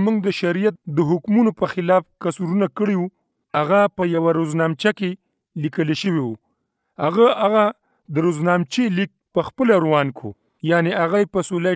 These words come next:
ټک وهلو او زموږ د مخې نه یې لرې کو. او هغه شان هغه د حکومتونو او د اختیار د خاوندانو وسلې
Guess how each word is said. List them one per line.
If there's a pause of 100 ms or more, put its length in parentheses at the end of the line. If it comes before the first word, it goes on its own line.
ټک (100)
وهلو (720)
او (120)
زموږ
د
مخې
نه
یې (420)
لرې
کو. (720)
او (100)
هغه
شان
هغه
د
حکومتونو (680)
او (160)
د
اختیار
د
خاوندانو
وسلې